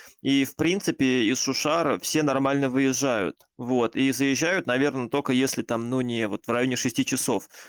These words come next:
Ну, покажите мне, э, любой район города, где в шесть часов нету пробок, вот. Если мы говорим про спальные районы, то там Кудрово, Янино и Девяткино проблема на-, намного жестче и острее стоит. То есть в плане выезда, на самом деле, у меня тоже были такие предупреждения по поводу того, что туда не, не заехать, не выехать, да, там одна дорога.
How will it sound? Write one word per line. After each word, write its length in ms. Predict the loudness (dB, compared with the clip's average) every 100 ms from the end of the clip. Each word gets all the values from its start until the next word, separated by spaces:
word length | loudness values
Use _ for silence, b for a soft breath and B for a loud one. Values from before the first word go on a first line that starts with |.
| B B -2
Ну, 280 | 0 2
покажите 500 | 0 0 0 0 0
мне, 280 | 0 2 0
э, 400 | 2 0 2 2 4
любой 340 | 4 4 2
район 260 | 4 2 2
города, 320 | 2 2 0
где 160 | 0 -2
в 60 |
шесть 180 | 0 0
часов 420 | 0 0 0 0
нету 240 | -2 -2 -2
пробок, 520 | 0 0 0 -4 -8 _
вот. 440 | -6 -2 0 0
Если 220 | -2 -2 -2
мы 100 | -2
говорим 380 | 0 2 0 -4
про 300 | -10 -4 -4
спальные 400 | -2 -2 0 2
районы, 440 | 2 2 2 0
то 240 | 0 0
там 220 | 0 -4 -2
Кудрово, 380 | -2 0 2 2
Янино 480 | 2 0 0 0
и 100 | -2
Девяткино 500 | 0 0 0 -2 -4 -2
проблема 400 | -2 0 0 2
на-, 140 | 0
намного 440 | 0 0 0 0
жестче 320 | 2 0 0 0
и 60 |
острее 380 | -2 0 0 0
стоит. 380 | -2 -2 -2 -4 B B B B B
То 80 | 0
есть 120 | 0
в 20 | 0
плане 240 | 2 2
выезда, 260 | 2 2 0
на 100 | 0
самом 180 | 2 4
деле, 100 | 4
у 40 |
меня 100 | 2
тоже 260 | 0 0 0
были 260 | 2 2
такие 280 | 0 0 0
предупреждения 680 | 2 0 2 0 0 0 -2
по 120 | -4
поводу 300 | 0 0 0
того, 140 | -2
что 120 | -2 -2
туда 200 | 0 0
не, 120 | 0
не 340 | 0 2 2
заехать, 400 | 4 2 2 -2
не 100 | -2
выехать, 420 | 2 2 2 0 0
да, 140 | 0
там 160 | 0 -2
одна 220 | 0 0
дорога. 500 | 0 0 0 -2 -4